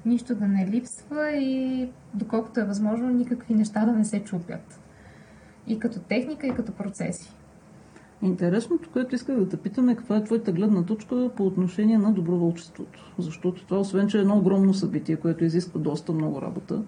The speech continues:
Speaker 2: то е едно от малкото, даже не знам дали не е единственото в България, толкова голямо събитие, което се прави изцяло на доброволен принцип.
Speaker 1: Мгм.
Speaker 2: Та, според тебе какво мотивира толкова много хора?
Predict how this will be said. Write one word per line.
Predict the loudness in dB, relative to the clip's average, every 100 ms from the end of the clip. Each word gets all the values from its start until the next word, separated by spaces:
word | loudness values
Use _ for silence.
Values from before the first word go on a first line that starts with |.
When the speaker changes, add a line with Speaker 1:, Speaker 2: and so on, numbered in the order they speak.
| -10 -4
Speaker 2:
то | 0 2
е | 2
едно | 4 2
от | 2
малкото, | 0 0 -4 0
даже | 2 4
не | 2
знам | 2 2
дали | 4 4
не | 2 2
е | 2
единственото | 2 0 -2 -2 -2
в |
България, | -4 -2 0 0 2
толкова | 0 0 0
голямо | 0 0 -2
събитие, | -4 -6 -2 -2
което | 0 -2
се | -2 -2
прави | 0 2
изцяло | 0 2 2 2
на | 2
доброволен | 0 -2 -4 -4 -4
принцип. | -4 -6 -8 -12 -18 -20 -20 -20 -18 -10
Speaker 1:
Мгм. | -10 -6 -8 -10 -6
Speaker 2:
Та, | 0 2 0 -2 -8 -20 -20
според | -4 0 0 2
тебе | 0 0
какво | 0 4
мотивира | 4 4 2 4 4
толкова | 2 0 4 4
много | 4 2
хора? | 0 -2